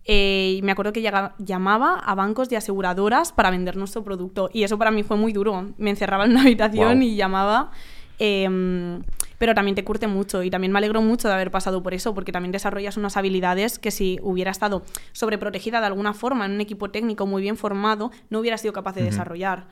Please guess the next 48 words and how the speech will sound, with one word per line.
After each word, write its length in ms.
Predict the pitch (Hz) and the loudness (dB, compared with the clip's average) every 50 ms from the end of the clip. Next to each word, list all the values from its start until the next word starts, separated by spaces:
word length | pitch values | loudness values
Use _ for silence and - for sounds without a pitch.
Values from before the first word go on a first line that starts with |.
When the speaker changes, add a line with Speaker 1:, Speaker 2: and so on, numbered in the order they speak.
| - - - | -20 -12 -4
Speaker 2:
Claro. 300 | 113 110 98 92 92 - - - - - - - - - - - | -2 0 0 0 -2 -6 -12 -20 -20 -20 -20 -20 -20 -20 -14 -4
Bueno, 140 | - 131 127 | 0 2 2
es 60 | 120 | 4
un 100 | 143 131 | 2 2
poco... 440 | 139 139 143 170 170 156 - - - - - - - - - - - - - - - - - - - - - 120 113 - - - - | 2 2 2 2 2 2 0 -6 -16 -18 -18 -20 -20 -20 -20 -20 -20 -20 -20 -20 -20 -20 -20 -20 -14 -8 -6 -6 -6 -6 -8 -14 -4
Tengo 120 | - 117 131 | -4 -2 0
una 100 | 143 143 | 0 -2
experiencia 520 | 143 143 143 135 127 127 131 120 - 123 | -2 0 0 0 2 2 0 0 0 0
yo, 160 | 117 123 120 | 0 0 0
quizá 180 | 117 117 - 117 | -2 -2 -4 -4
no 200 | 117 127 139 135 | -2 -2 -2 -2
tan 160 | - 139 135 | -2 -2 -2
extrema 380 | 123 107 - - 123 120 120 120 | -2 -6 -8 -8 -8 -6 -6 -6
como 160 | 113 110 113 | -6 -4 -4
la 140 | 107 98 95 | -4 -4 -2
tuya, 260 | 131 135 123 104 95 | -2 -2 0 0 0
pero 140 | - 101 95 | -2 -4 -6
sí 120 | - 107 | -6 -4
que 100 | - 120 | -6 -2
también 260 | - 117 113 113 113 113 | 0 0 0 0 0 0
yo 120 | 113 107 | 0 -2
fui 160 | - - 117 | 0 -2 0
el 60 | 110 107 | 0 0
único 180 | 110 113 110 110 | 0 0 -2 -2
programador 360 | 117 107 104 104 104 107 107 | -2 0 0 0 0 0 0
en 40 | 104 | -2
una 120 | 101 101 98 | -2 -2 -4
startup 400 | 95 - - 110 - - 101 95 | -4 -4 -4 -4 -4 -2 -4 -4
durante 300 | 90 87 90 85 95 90 | -2 -4 -4 -4 -4 -4
más 140 | 92 92 95 | -6 -4 -4
de 60 | 101 | -4
un 60 | 98 | -4
año 260 | 98 95 95 113 139 - - - - - - - - - - - - - - _ | -2 -4 -4 -6 -6 -10 -16 -20 -20 -20 -20 -20 -20 -20 -20 -20 -20 -20 -18 _
y 140 | - 117 110 | -4 -4 -4
sí 220 | - - - 123 117 | -4 -2 -4 -4 -2
que 380 | - 139 139 147 143 143 - - - - - - | 0 0 0 0 0 -4 -12 -18 -18 -20 -16 -8
el 140 | - 113 107 110 | -4 -2 -2 -2
hecho 160 | 110 - 135 | -2 -2 -2
de 120 | 135 127 | -2 -2
también 500 | - - 107 110 110 113 120 123 127 120 | -2 -2 -2 -2 0 0 0 0 -2 -4
salir 440 | - - - 107 95 104 120 135 139 | -6 -6 -4 -4 -2 0 0 0 2
de 100 | 135 131 | 2 2
la 100 | 120 113 | 0 0
zona 240 | - - 120 120 117 | -2 -4 -2 -2 -2
de 80 | 117 | -2
confort 360 | 110 113 107 95 - 117 110 107 | -2 -2 -4 -4 -4 -4 -4 -2
de 60 | 101 | -4
decir, 360 | 101 101 - 107 101 92 - | -4 -4 -4 -8 -8 -8 -10